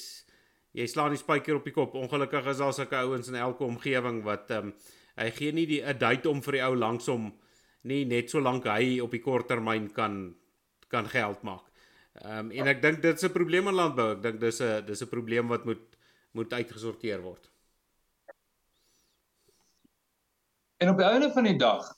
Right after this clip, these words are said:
Speaker 2: nê, is dit nie noodwendig dat die verbruiker as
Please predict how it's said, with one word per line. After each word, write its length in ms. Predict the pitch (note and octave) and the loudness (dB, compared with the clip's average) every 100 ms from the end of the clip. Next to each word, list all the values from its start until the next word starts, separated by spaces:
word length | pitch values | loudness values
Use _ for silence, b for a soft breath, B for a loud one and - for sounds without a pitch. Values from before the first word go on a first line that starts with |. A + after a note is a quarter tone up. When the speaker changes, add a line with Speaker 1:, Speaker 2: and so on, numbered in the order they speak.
| A#2 | 2
Speaker 2:
nê, 120 | A#2+ D#3 - _ _ - | 4 2 -2 _ _ -2
is 80 | C3+ | 2
dit 220 | E3+ F3 - | 2 2 -8
nie 180 | D#3 F#3+ A3+ | 2 4 6
noodwendig 560 | A#3+ - D3+ D#3+ E3+ | 4 4 4 4 4
dat 100 | D3+ | 4
die 100 | C#3+ | 2
verbruiker 720 | C#3 A#2 A2 B2+ D3 D3 C#3 C3+ - _ _ _ _ _ _ _ _ - | 0 0 4 4 4 2 0 -2 -12 _ _ _ _ _ _ _ _ 0
as 140 | C#3+ | 0